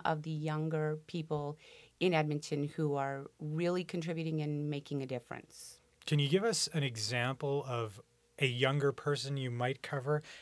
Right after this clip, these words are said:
Speaker 2: Give us a bit of a preview of some of the content.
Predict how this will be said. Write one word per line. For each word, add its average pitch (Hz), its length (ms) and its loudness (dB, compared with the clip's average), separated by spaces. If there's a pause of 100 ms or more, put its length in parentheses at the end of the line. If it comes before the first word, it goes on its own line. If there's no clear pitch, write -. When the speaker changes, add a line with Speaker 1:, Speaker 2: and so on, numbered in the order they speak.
(120)
Speaker 2:
Give 208 140 6
us - 100 4
a 226 60 2
bit 185 120 8
of 160 120 8
a 135 80 8
preview 165 580 2
of 127 80 0
some 151 180 0
of 131 60 -2
the 117 80 -4
content. 139 500 -6